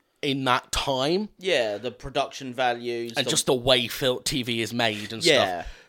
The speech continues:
Speaker 1: Doctor Who ran from nineteen sixty-three all the way to nineteen eighty-nine continuously.
Speaker 2: Right.
Speaker 1: So the progress in techniques feels much slower.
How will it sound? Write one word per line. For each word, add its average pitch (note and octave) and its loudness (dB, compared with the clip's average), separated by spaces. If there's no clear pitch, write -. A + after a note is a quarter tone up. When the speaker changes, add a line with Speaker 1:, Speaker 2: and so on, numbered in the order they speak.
Speaker 1:
Doctor F3 -2
Who E3+ 2
ran C3 -2
from B2+ -2
nineteen D#3 -2
sixty-three C3+ -4
all B2+ -2
the C#3+ -4
way C3+ -2
to - -6
nineteen B2+ -4
eighty-nine B2 -2
continuously. C#3 -4
Speaker 2:
Right. G#2+ -8
Speaker 1:
So - 2
the A#2+ -2
progress D#3 2
in B2 -8
techniques B2+ -4
feels G#2+ -6
much A2+ -6
slower. B2 0